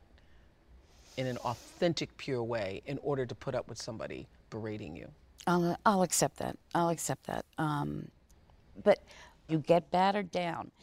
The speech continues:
Speaker 2: and you, and you become very, very vulnerable. And, um, uh,
Speaker 1: Are you saying that you stayed because you felt dependent upon him at that time?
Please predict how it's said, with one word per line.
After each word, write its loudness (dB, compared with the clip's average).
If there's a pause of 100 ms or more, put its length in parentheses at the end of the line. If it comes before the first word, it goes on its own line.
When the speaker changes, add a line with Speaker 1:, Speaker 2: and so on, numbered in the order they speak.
(280)
Speaker 2:
and 4
you, 2 (100)
and 4
you 0
become 0 (440)
very, 6
very 0
vulnerable. -2 (500)
And, 4 (140)
um, 2 (520)
uh, 2 (1200)
Speaker 1:
Are 6
you 2
saying 6
that 4
you 0
stayed 2
because -2
you -4
felt -4
dependent -8
upon -6
him -8
at -12
that -8
time? -8